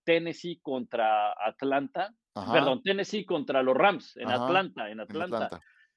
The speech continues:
Speaker 1: Que, pues, por el mismo tema de que no llevábamos un técnico, no había, era un problema conectar, y, y Ciro corría de, de donde estaba el, pues,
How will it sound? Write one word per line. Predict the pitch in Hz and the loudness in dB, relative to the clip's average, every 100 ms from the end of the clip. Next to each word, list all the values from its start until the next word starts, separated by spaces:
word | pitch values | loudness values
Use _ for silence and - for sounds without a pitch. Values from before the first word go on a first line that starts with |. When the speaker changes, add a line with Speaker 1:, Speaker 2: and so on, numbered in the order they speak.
| _ _ | _ _
Speaker 1:
Que, | 165 165 160 - | 2 2 2 -4
pues, | 139 127 101 - | -8 -8 -10 -16
por | 113 120 | -6 -2
el | 120 | 0
mismo | 135 151 156 | -2 -2 -2
tema | 165 160 | -2 -2
de | 135 | -4
que | |
no | 117 | -4
llevábamos | 139 139 143 139 | -2 -2 -2 -4
un | 147 139 | -8 0
técnico, | 151 147 156 - 165 | 2 2 -2 0 0
no | 156 160 | 6 6
había, | 151 160 139 131 | 8 6 6 2
era | 131 156 | 0 2
un | 151 | -2
problema | 151 139 135 147 151 | 0 2 4 4 2
conectar, | - 127 120 - 160 165 160 | -2 -4 -2 2 4 6 4
y, | 147 - | 0 -8
y | - | -10
Ciro | 180 185 175 | -2 -2 -2
corría | - 151 165 175 170 | -4 -4 -2 0 2
de, | 160 - - - | 0 -2 -6 0
de | |
donde | 151 151 | 2 0
estaba | - 180 180 | 0 2 2
el, | |
pues, | 156 | 0